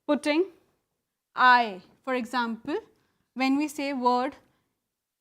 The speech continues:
school. So, most of us pronounce it as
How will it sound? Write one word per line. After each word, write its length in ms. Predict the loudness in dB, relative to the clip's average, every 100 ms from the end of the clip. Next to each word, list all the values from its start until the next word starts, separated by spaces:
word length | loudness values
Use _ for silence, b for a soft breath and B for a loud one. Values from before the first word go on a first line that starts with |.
| _
school. 540 | -18 -14 0 2 2 -4 _ _ _ _ _ _ _ _ _
So, 80 | 2
most 420 | 4 6 2 -2
of 180 | -4 -2
us 160 | -4 -4
pronounce 600 | -2 0 0 0 -2 -4
it 140 | -6
as 420 | -2 -2 -2 -8